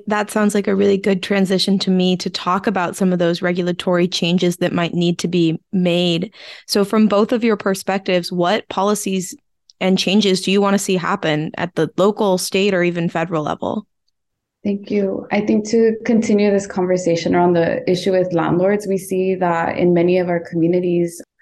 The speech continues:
Speaker 2: we don't have, uh, tenant protections. So in naming these issues, uh, in the household or apartment complex, there's a risk of evictions, there's a risk of rent increases. Uh, and so it is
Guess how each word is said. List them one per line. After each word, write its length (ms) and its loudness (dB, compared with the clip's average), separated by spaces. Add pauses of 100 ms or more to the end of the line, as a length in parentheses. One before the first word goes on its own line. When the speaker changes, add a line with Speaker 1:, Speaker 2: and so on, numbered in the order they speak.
(120)
Speaker 2:
we 100 4
don't 280 2
have, 600 0 (140)
uh, 280 0
tenant 340 -2
protections. 760 -4 (300)
So 220 4
in 260 4
naming 400 4
these 240 0
issues, 720 0 (200)
uh, 200 -2
in 280 2
the 480 0 (340)
household 880 0
or 140 0
apartment 580 -2
complex, 600 -6
there's 200 2
a 100 2
risk 400 0
of 220 0
evictions, 800 0
there's 220 0
a 80 -2
risk 300 -2
of 200 -2 (380)
rent 260 -2
increases. 960 0
Uh, 280 -2
and 140 2
so 380 2 (300)
it 100 2
is 300 0